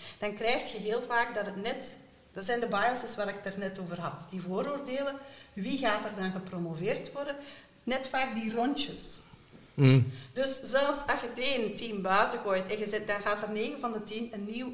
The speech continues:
Speaker 1: rondjesteam geïnstalleerd worden. En zelfs dat je zegt van, we zetten er vierkantjes of wat, we zetten er alles,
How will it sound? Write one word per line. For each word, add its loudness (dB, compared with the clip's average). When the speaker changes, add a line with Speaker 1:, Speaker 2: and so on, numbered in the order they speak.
Speaker 1:
rondjesteam -4
geïnstalleerd -2
worden. -6
En -4
zelfs 4
dat 0
je -2
zegt 0
van, -2
we -4
zetten -2
er -8
vierkantjes -6
of -4
wat, -2
we -6
zetten -2
er 2
alles, 0